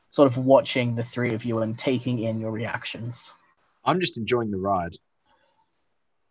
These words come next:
Speaker 2: And I'm just sort of looking around. Can we actually see, like, can we see any mine activity yet, or is it we too,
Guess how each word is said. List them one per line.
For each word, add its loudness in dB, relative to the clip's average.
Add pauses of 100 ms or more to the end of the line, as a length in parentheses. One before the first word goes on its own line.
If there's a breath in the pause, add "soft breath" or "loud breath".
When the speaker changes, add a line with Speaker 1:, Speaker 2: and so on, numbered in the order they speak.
(500)
Speaker 2:
And -6
I'm -2
just -8
sort 2
of -2 (400 soft breath)
looking -2
around. -2
Can -4
we 6
actually -2
see, 2
like, 2
can -6
we -2
see -4
any -2
mine 0
activity -4
yet, 4
or 6
is 2
it -8
we 2
too, 2